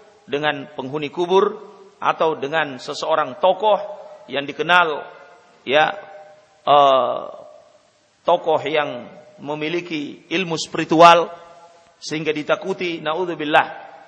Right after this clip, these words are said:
Takut yang seperti ini juga adalah kesyirikan terhadap Allah Subhanahu wa Ta'ala. Maka, barakallahu fikum, ya, ini juga banyak menimpa kaum muslimin. Dan kita takut ada yang bertetangga dengan dukun, misalnya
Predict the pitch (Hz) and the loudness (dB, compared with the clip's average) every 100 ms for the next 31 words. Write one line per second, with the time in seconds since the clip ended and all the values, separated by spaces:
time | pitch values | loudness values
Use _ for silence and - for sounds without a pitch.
0 | _ _ _ 165 180 175 165 151 147 156 | _ _ _ -4 -2 -4 -6 -6 -6 -8
1 | 147 156 151 143 156 156 147 139 143 147 | -8 -8 -12 -10 -6 -6 -4 -6 -8 -10
2 | 165 175 135 - - _ _ _ - 143 | -10 -8 -12 -12 -20 _ _ _ -16 -10
3 | 151 131 143 139 185 214 170 143 151 139 | -8 -8 -10 -4 -4 -4 -6 -2 0 0
4 | 135 135 127 135 123 104 - - - _ | -2 -2 -2 0 -2 -4 -12 -20 -20 _
5 | _ _ - - 139 190 190 156 139 156 | _ _ -16 -8 -2 0 0 0 0 -2
6 | 151 139 - - - _ _ _ _ - | -8 -8 -10 -20 -20 _ _ _ _ -6
7 | 131 143 170 165 160 165 170 160 151 151 | -2 -2 -2 0 2 4 4 0 -4 0
8 | 147 143 139 135 127 123 110 - _ _ | -2 0 -4 -2 -4 -6 -8 -16 _ _
9 | - - - - - - - 131 160 156 | -20 -20 -20 -20 -20 -10 -6 -4 -4 0
10 | 160 180 190 151 - - - 127 143 151 | 2 2 0 -4 -10 -20 -14 -4 -4 -4
11 | 147 147 160 156 151 143 143 135 - - | -6 -4 -2 0 0 0 -4 -8 -16 -20
12 | - _ _ _ _ 170 196 185 170 156 | -20 _ _ _ _ -8 -6 -6 -10 -8
13 | 170 156 151 151 - | -2 -2 -2 -8 -10